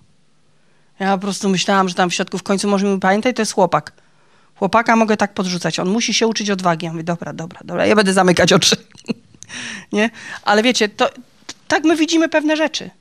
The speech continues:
tak? Ale teraz moje pytanie jest takie, czy to dziecko, które jest podrzucane do góry, tak? „W miłości nie ma bojaźni”. Nie spodziewa się, że coś się stanie.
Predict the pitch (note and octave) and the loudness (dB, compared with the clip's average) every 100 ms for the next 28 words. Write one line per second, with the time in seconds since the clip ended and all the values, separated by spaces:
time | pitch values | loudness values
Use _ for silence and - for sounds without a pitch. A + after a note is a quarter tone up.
0 | _ - C#4 - _ _ _ _ _ _ | _ -2 -2 -4 _ _ _ _ _ _
1 | _ - - A3+ A#3 A4+ A4 A#3+ A3+ B3 | _ -14 2 6 6 6 6 6 4 4
2 | D4+ D4 D#4 D4+ D4+ D4 C4+ - C4 C#4 | 4 4 2 4 4 6 2 2 0 2
3 | C#4+ - - - C4 D4 C4 F#4+ - B3+ | -2 -4 -12 -6 -2 0 2 0 -2 -8
4 | - B3+ - C4+ A3+ B3 C#4+ C#4+ C4+ A#3+ | -4 -4 -2 -4 -4 0 2 4 2 2
5 | B3 F#3 F3 A3 - - _ A#3 B3 C#4 | 2 2 2 0 0 -12 _ 0 4 4
6 | - D4+ D4 C#4 C#4 C4 G#3 F3 F3 - | 4 2 4 2 4 4 4 2 -6 -10
7 | _ _ _ _ _ _ _ _ _ B3 | _ _ _ _ _ _ _ _ _ -2
8 | A#3+ C#4+ D4 A#3+ - F#3 - - F#3+ - | 0 2 2 2 2 -2 -4 -2 -2 -2
9 | E3 D3+ | -2 -2